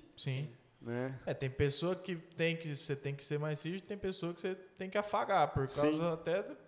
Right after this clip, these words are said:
Speaker 1: da criação, não sei.
Speaker 3: Sim, sim.
Speaker 1: É... Mas é o que você tá falando. A gente foi moldado desde,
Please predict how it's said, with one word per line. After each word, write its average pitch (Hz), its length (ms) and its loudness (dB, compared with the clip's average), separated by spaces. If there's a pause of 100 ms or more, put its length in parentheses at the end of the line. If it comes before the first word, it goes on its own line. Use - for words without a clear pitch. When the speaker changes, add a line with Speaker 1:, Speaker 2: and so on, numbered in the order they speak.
Speaker 1:
da - 120 -6
criação, 196 580 -4
não 143 200 -4
sei. 147 260 -2
Speaker 3:
Sim, 202 340 0
sim. 196 260 -6 (320)
Speaker 1:
É... 123 500 -2 (580)
Mas 135 280 -8
é 139 80 0
o 143 60 -2
que 139 220 -12
você 135 240 -8
tá 135 140 -4
falando. 123 580 -4
A 127 80 -6
gente 160 320 -6
foi 170 520 -4 (220)
moldado 147 800 2 (140)
desde, 156 400 -4